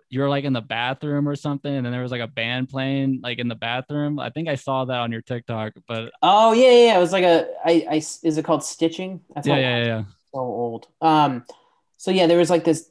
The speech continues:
Speaker 2: cover band, and they, like, were in a bathroom stall,
Speaker 1: <laughs>
Speaker 2: like, recording. So then
Speaker 1: Yeah.
Speaker 2: I, like,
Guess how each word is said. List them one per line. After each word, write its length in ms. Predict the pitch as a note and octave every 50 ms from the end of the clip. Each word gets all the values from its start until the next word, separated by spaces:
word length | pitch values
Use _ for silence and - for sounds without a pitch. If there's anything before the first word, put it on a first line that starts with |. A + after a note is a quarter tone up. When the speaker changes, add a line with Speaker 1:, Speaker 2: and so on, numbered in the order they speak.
| - -
Speaker 2:
cover 300 | - F3 F3 E3 E3 D#3+
band, 320 | D3+ D#3 D3 C#3+ C#3 C#3
and 320 | C3+ C3+ C3+ C3 A2 G2+ C3+
they, 240 | D3 C3+ C3+ B2+ B2
like, 280 | C3+ C3+ B2+ B2 - -
were 160 | - D3+ C#3 B2
in 260 | A#2+ - C#3+ D3 C#3+
a 60 | C#3
bathroom 560 | C3 B2 C3+ B2+ C3+ C3+ - - C#3+ C3+ C3
stall, 680 | - - - - C3+ C3+ C3+ C#3+ D3+ D#3+ D#3+ E3 _ _ _ _
Speaker 1:
<laughs> 120 | _ - -
Speaker 2:
like, 220 | C#3+ D3 - - C3
recording. 680 | C#3 C3+ - - D3 C#3+ D3 D#3 D#3+ E3 D#3+ D3+ D3+ - _ -
So 160 | - - D#3
then 140 | D3+ D3+ D3
Speaker 1:
Yeah. 100 | - D3
Speaker 2:
I, 340 | D3 D3 D3 C#3+ C3+ - _ _ _ _ _ _ _ _ -
like, 320 | E3 D3+ C#3+ C3+ B2 -